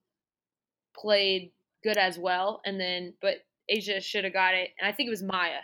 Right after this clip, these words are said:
I think Maya should have gotten it, but I think A'ja should have gotten it also. But they're both in the West. Um, so, you know, I, I do think that if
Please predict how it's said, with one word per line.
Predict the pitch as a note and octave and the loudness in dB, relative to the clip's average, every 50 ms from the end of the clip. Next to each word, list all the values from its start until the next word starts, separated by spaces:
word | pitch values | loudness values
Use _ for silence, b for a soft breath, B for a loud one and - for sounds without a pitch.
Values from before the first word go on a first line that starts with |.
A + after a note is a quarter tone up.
| - _ - | -12 _ -10
I | F#3+ | -10
think | G3 - G#3+ G#3+ F#3 F3+ | -4 -4 -4 -4 -4 -4
Maya | F#3 F#3+ F#3+ G3+ A3 A3+ A#3 | -2 2 4 4 4 4 2
should | - A#3+ A3+ | 0 -4 -4
have | A3 | -2
gotten | A3 A3 A3 A3 A3 A3 | 0 2 2 2 0 -2
it, | A3 A3 - _ - | -4 -4 -6 _ -4
but | - G#3 | 0 0
I | G#3 | 0
think | G#3 A#3+ A3 - | 2 0 -4 0
A'ja | - A3 A3+ G#3+ G#3+ | 2 0 2 2 -2
should | G#3 - G3 | -4 -4 -6
have | G3 | 0
gotten | G3+ G3 F#3+ F#3+ F#3 | 0 2 2 2 0
it | F3+ | -4
also. | F#3 F#3 F#3+ - - F3+ E3+ - - - | -2 -4 -4 -4 -6 -8 -8 -8 -8 -8
But | F#3+ F#3 - | -8 -2 -2
they're | F#3 F3+ | -2 0
both | F3+ F#3+ F#3+ F#3 G3 | 0 -2 -2 -2 -4
in | F#3+ | -6
the | F#3 F3 | -6 -4
West. | F3 F#3 F#3 G3+ A#3 - - - _ _ _ _ _ _ _ _ _ _ - | -2 0 0 -2 -2 -6 -12 -16 _ _ _ _ _ _ _ _ _ _ 0
Um, | F#3+ G3 F#3 F3+ F3+ F3 F3 F3 E3+ E3+ E3 E3 _ _ _ _ _ _ _ _ _ _ _ _ _ _ _ _ _ _ _ _ _ _ _ | 2 4 4 4 2 0 0 -2 -4 -8 -12 -16 _ _ _ _ _ _ _ _ _ _ _ _ _ _ _ _ _ _ _ _ _ _ _
so, | - - - G#3+ F#3+ F3+ F3+ F3 F3 F3 F3 F3 E3+ - _ _ _ _ _ | -12 -2 2 4 4 4 4 2 2 2 0 -2 -4 -10 _ _ _ _ _
you | - G3+ F#3+ | -8 -6 -6
know, | F3+ F3 F3 - - | -4 -4 -4 0 4
I, | F#3 G3 - F#3+ | 4 4 6 4
I | G3 | 2
do | G3 F#3 G#3 A3 | 2 2 -2 -4
think | A3 - A3+ G3+ G3+ G3+ | -2 -2 -2 -2 -2 0
that | - F#3+ F3+ F3+ F3 F#3 | 2 2 4 4 2 0
if | F#3 | -4